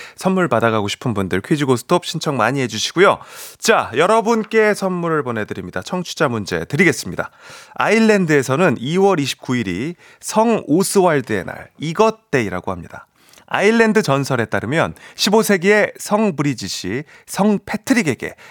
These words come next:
여성만 남성의 이것을 기다려야 한다는 사실에 대해서 불평을 한 데서 비롯된 날로 여성이 이것을 하면 남성은 무조건 승낙해야 하는 풍습을 가진 날인데요. 이를 소재로 한 영화도 있습니다.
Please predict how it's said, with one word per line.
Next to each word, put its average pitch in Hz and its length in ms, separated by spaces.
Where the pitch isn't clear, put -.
여성만 196 760
남성의 151 720
이것을 151 500
기다려야 151 520
한다는 120 380
사실에 113 400
대해서 87 460
불평을 214 600
한 185 120
데서 156 220
비롯된 131 460
날로 95 460
여성이 220 420
이것을 156 480
하면 82 300
남성은 170 680
무조건 160 500
승낙해야 233 640
하는 175 220
풍습을 135 480
가진 110 260
날인데요. 90 560
이를 202 280
소재로 208 400
한 196 140
영화도 131 320
있습니다. 85 480